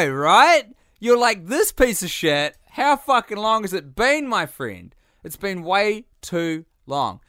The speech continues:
Speaker 2: And it doesn't matter how bad a person is. If you haven't seen them for long enough,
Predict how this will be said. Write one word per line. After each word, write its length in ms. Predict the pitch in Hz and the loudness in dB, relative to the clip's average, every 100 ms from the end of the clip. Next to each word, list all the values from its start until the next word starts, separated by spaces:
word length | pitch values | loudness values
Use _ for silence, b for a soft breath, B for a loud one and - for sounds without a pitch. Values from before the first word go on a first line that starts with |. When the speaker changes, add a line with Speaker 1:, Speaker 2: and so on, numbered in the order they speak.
| _ - | _ -10
Speaker 2:
And 100 | 156 | -8
it 80 | 160 | -4
doesn't 260 | 190 233 | -6 -6
matter 200 | 240 226 | -10 -8
how 140 | 175 165 | -4 -4
bad 260 | 151 156 | -2 -6
a 40 | 147 | -6
person 360 | 156 143 135 | -6 -6 -8
is. 160 | 147 107 | -10 -10
If 100 | 107 | -10
you 80 | 156 | -12
haven't 220 | 175 143 | -12 -10
seen 220 | - 151 | -8 -8
them 100 | 139 | -10
for 160 | 120 117 | -12 -12
long 320 | 110 113 131 | -8 -6 -6
enough, 400 | 151 214 233 - | -10 -10 -12 -18